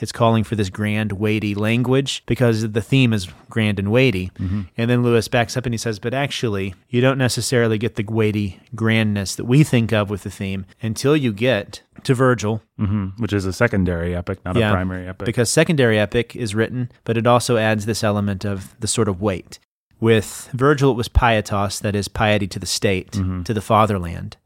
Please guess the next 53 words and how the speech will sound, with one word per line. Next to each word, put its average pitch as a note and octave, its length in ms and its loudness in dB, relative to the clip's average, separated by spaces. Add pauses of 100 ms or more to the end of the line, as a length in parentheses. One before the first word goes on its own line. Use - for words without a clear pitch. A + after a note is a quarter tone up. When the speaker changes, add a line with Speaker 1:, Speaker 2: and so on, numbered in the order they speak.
Speaker 1:
And A2+ 320 4
with A2 440 0 (200)
Milton, C3 440 2
it C#3 80 -6
would A2 140 0
become, G2 340 -6
obviously, F#2 800 -4
Christianity. F#2+ 500 -2
Speaker 2:
Yeah, F2 80 -2
the F2 80 -4
story E2+ 420 -4
of E2+ 120 -2
Speaker 1:
The F2+ 60 -4
story F#2+ 360 0
of F#2+ 160 -2
the G#2 60 -4
Speaker 2:
the, - 60 -6
Speaker 1:
fall. G2+ 220 4
Speaker 2:
the F2 60 -6
fall, E2+ 340 0
yeah. G2 220 -8
Speaker 1:
And G#2+ 100 2
then G#2 460 0
out G#2 180 2
of F#2+ 60 0
that, G#2+ 220 0
you G2 80 -2
would F#2 140 -4
get, F#2+ 200 -6
all G2+ 220 0
of F#2+ 80 -2
epic G2 340 -4
would F#2+ 160 -6
kind G2+ 160 -2
of F2+ 60 -4
follow G#2 260 0
this F#2+ 160 -2
same F#2 260 -4
theme. G2 420 -2 (160)
So - 120 -4
it's A2 100 0
actually A2 600 0 (120)
the A#2+ 80 2
idea A2+ 300 4
of G2 80 -2
this G2+ 160 -2
epic - 300 -4
portent G#2+ 560 -2
that A2+ 100 -4
we G#2+ 120 0
have G#2 260 2
today G2 440 -4
Speaker 2:
Mm-hmm. G2 280 0